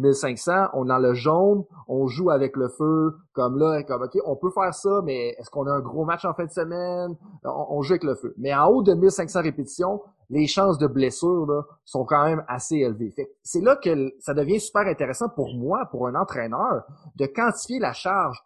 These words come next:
sur le terrain. Bien entendu, il faut sûrement inclure la charge à l'extérieur du terrain, parce qu'après ça, ça nous permet de jouer dans la saison où est-ce qu'on se situe. Puis moi, tu me dis demain,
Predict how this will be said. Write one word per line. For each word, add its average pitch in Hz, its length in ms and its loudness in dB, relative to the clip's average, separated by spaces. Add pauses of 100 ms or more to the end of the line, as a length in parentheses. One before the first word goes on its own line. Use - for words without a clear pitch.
sur - 380 2
le 143 100 4
terrain. 123 360 0 (120)
Bien 123 120 0
entendu, 135 260 0
il 185 60 -4
faut 147 80 -2
sûrement 135 260 -4
inclure 143 320 -2
la 123 160 -2
charge 135 240 0
à 123 80 -6
l'extérieur 123 400 -2
du 131 80 -14
terrain, 123 340 -4 (360)
parce 135 120 -6
qu'après 160 300 -4
ça, 240 140 -4
ça 190 100 -2
nous 147 100 -4
permet 170 300 0
de 151 60 -4
jouer 156 380 -2
dans 160 100 2
la 139 100 2
saison 143 460 -2
où 139 120 0
est-ce 156 120 -4
qu'on 143 140 -6
se - 180 -14
situe. 277 200 -6 (280)
Puis 139 100 -10
moi, 233 140 -2
tu 202 120 -6
me 156 60 -2
dis 147 160 -8
demain, 147 400 0